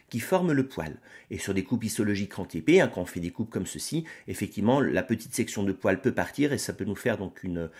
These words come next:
quelque chose qui est vide. Il y avait le poil à l'intérieur et tous les, les cellules épidermiques qui sont autour. Les cellules épidermiques, là, on les voit. Et si on zoome, on voit que là, c'est pluristratifié. Le derme est ici, l'hypoderme est en dessous avec sa structure en nid d'abeille typique,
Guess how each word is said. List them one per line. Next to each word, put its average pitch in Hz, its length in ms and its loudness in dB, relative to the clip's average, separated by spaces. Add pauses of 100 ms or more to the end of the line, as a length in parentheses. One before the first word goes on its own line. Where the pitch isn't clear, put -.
(200)
quelque 110 240 -2
chose 95 380 2
qui 90 160 -2
est - 20 -2
vide. 147 340 -2 (140)
Il 90 40 -2
y - 20 2
avait 90 120 2
le 87 100 0
poil 110 200 0
à 95 60 -2
l'intérieur 85 440 -2 (280)
et 113 100 4
tous 117 140 -2
les, 120 460 6
les 107 140 2
cellules 113 300 0
épidermiques 104 400 0
qui 120 120 -8
sont 131 200 -2
autour. 113 300 -10 (440)
Les 95 100 -10
cellules 92 240 -6
épidermiques, 95 420 -2
là, 98 100 0
on 92 60 -2
les 82 100 -2
voit. 117 340 0 (280)
Et 90 80 -8
si - 160 -6
on 85 100 0
zoome, 117 220 4
on 92 40 2
voit 92 200 2
que 107 160 -4
là, 98 160 2
c'est - 240 -6
pluristratifié. 104 800 -4 (240)
Le 98 160 6
derme 98 240 4
est - 160 -4
ici, - 360 -4 (300)
l'hypoderme 104 640 2
est 95 160 0
en 90 40 -2
dessous 87 380 2
avec 87 240 2
sa 85 160 -2
structure 92 400 -2
en 98 80 4
nid 95 100 2
d'abeille 110 380 4
typique, 117 500 -6